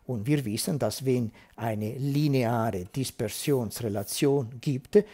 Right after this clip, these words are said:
die Phasengeschwindigkeit ist sogar gleich, äh, der, äh, Gruppengeschwindigkeit. Das ist nur so als Ergänzung des, äh, Problems, äh, zu verstehen. Und dann, äh, haben wir eigentlich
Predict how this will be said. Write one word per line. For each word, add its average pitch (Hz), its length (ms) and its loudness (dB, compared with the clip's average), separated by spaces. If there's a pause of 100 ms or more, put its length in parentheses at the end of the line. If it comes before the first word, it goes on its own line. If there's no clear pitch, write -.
(180)
die 123 120 -2
Phasengeschwindigkeit 123 1500 -2
ist 139 300 -4
sogar 123 380 -2
gleich, 92 460 -6 (300)
äh, 113 280 -2 (140)
der, 107 280 0 (180)
äh, 120 140 -4
Gruppengeschwindigkeit. 113 1300 0
Das - 160 -4
ist 117 160 -6
nur 110 180 -6
so 104 240 -2 (220)
als 110 280 -4
Ergänzung 107 640 -2 (320)
des, 95 280 -2
äh, - 480 -6
Problems, 104 600 0 (240)
äh, 92 220 -6
zu - 160 -6
verstehen. - 460 -6 (800)
Und 147 180 4
dann, 151 240 6
äh, 208 40 0
haben 120 760 -2
wir 113 160 -2 (240)
eigentlich 110 720 -4